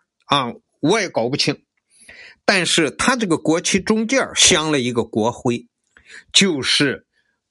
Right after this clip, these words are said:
这个红白相间的方格。所以克罗地亚的足球队的球衣就是红白方格。你打开电视一看足球赛，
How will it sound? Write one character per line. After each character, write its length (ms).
这 300
个 420
红 680
白 260
相 420
间 360
的 80
方 320
格。 260
所 240
以 260
克 320
罗 200
地 420
亚 400
的 640
足 240
球 220
队 260
的 260
球 360
衣 320
就 180
是 180
红 400
白 400
方 240
格。 140
你 160
打 260
开 180
电 280
视 240
一 120
看 260
足 160
球 220
赛， 320